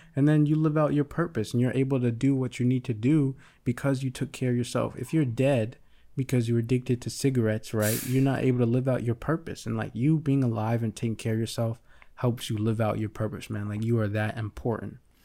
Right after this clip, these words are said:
And your body, your mind, your spirit, your emotional health, bro, like, it's so important because you are needed.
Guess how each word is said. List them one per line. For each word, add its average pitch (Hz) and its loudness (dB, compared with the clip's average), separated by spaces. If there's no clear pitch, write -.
And 104 -4
your 107 0
body, 117 2
your 120 2
mind, 110 0
your 104 -2
spirit, - -4
your 107 0
emotional 107 -2
health, 107 -4
bro, 107 -4
like, 117 -8
it's 120 -6
so 120 0
important 107 -4
because 110 -8
you 120 0
are 107 -2
needed. 104 -2